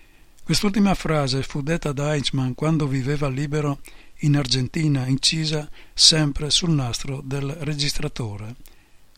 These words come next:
Wanda von Bayer-Katte ha indagato sulle conseguenze prodotte dal sentimento di appartenere a un'elite, speciale all'interno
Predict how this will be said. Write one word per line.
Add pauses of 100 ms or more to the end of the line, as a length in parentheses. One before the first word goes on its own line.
(440)
Wanda (260)
von
Bayer-Katte (440)
ha
indagato
sulle
conseguenze
prodotte (500)
dal (460)
sentimento
di
appartenere
a
un'elite, (440)
speciale (100)
all'interno